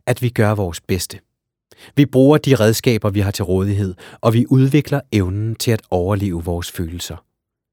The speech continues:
Vi ønsker ikke at miste noget af det, vi har opnået.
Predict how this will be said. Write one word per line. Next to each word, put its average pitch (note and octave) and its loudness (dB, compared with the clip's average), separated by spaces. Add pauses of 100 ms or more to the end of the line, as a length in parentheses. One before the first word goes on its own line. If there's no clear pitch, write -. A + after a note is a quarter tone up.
(480)
Vi D3 6
ønsker D3 4
ikke C#3+ 2
at C#3+ 2
miste C3 2
noget G#2+ 4
af G2+ 2
det, G#2 0
vi G2+ -2
har G2 -2
opnået. E2 -8